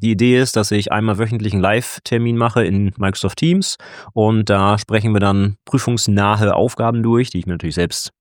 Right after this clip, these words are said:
ausdenke und, äh, versuche die dann zu lösen. Die Vorbereitung auf die Termine gibt's dann quasi mit bereits bestehenden Podcast-Episoden oder YouTube-Episoden oder was auch immer.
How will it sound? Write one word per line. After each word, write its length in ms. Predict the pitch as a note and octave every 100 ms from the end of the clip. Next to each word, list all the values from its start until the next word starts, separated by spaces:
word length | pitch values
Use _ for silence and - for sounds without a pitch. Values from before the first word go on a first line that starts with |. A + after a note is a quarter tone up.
| _
ausdenke 480 | F2 G2+ A#2+ F3 G3+ - - - -
und, 560 | - A2 A#2 A#2+ B2 -
äh, 200 | A2 A2
versuche 240 | G#2 G#2+ A2+
die 40 |
dann 80 | A2
zu 140 | G#2
lösen. 320 | A2 D3+ A#3 - _ _ _ _ _ _ _
Die 120 | G2
Vorbereitung 500 | - B2+ B2+ B2+ B2+
auf 80 | A2+
die 80 | A2+
Termine 340 | A2+ A2+ A2+
gibt's 480 | G#2+ G#2 - - -
dann 360 | G#2+ G#2 G2+ G2+ -
quasi 340 | G2+ G2 F#2
mit 340 | F#2+ - - - -
bereits 300 | F#2 F#2+ -
bestehenden 420 | - G#2+ G2+ F#2
Podcast-Episoden 800 | G#2 - F#2+ F#2+ F2+ E2+ F#2 F2
oder 140 | E2
YouTube-Episoden 1040 | E2+ F#2+ G2+ E2+ D#2+ F2+ E2+ F2 F2 F2 E2+
oder 240 | D#2 D#2
was 120 | D#2
auch 100 | E2
immer. 240 | B2 D#3+